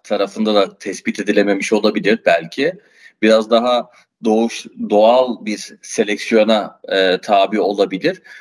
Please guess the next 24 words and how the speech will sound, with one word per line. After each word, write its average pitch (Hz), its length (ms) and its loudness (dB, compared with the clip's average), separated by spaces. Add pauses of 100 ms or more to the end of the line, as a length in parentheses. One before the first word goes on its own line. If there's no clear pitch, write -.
(120)
Hollanda 165 520 0
bu 147 120 2
işi 185 260 -4
gerçekleştiriyor, 143 920 0
vatandaş 123 600 0
nezdinde 113 440 0
gerçekleştiriyor. 95 1000 -2 (300)
Belirli 135 320 0
K 127 240 -2
P 127 200 4
I'ler 123 220 0
var, 123 380 -2 (120)
e, 107 280 0
trafik, 113 720 -2 (160)
işte 110 460 -2 (480)
ev, 117 300 0 (240)
çevresel, 110 760 0 (520)
e, 107 360 0
veya 113 320 0
hani, 117 300 0 (460)
e, - 40 -10 (560)
bir 151 360 0
vatandaştan 139 720 0
beklenen 139 580 0